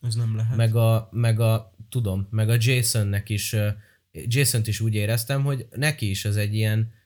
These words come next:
Speaker 2: nem a, nem úgy beszél róla, hogy már tizenpár éve történt, vagy hogy legalább jó pár éve, hanem mint hogyha mondjuk hónapokkal ezelőtt tért volna vissza még csak, mint Red Hood.
Speaker 1: De
Speaker 2: És ez
Speaker 1: szerintem ez csak azért, hogy éreztessék azt, hogy senki sem boldog azért, mert Joker itt van, mert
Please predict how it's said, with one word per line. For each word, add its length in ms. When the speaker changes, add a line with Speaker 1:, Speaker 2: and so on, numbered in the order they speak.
Speaker 2:
nem 260
a, 100
nem 220
úgy 180
beszél 380
róla, 220
hogy 180
már 220
tizenpár 580
éve 560
történt, 460
vagy 200
hogy 100
legalább 340
jó 200
pár 260
éve, 220
hanem 300
mint 200
hogyha 320
mondjuk 480
hónapokkal 720
ezelőtt 380
tért 260
volna 240
vissza 320
még 220
csak, 240
mint 240
Red 380
Hood. 240
Speaker 1:
De 100
Speaker 2:
És 140
ez 120
Speaker 1:
szerintem 280
ez 120
csak 220
azért, 320
hogy 180
éreztessék 840
azt, 220
hogy 420
senki 380
sem 280
boldog 340
azért, 320
mert 300
Joker 340
itt 180
van, 160
mert 200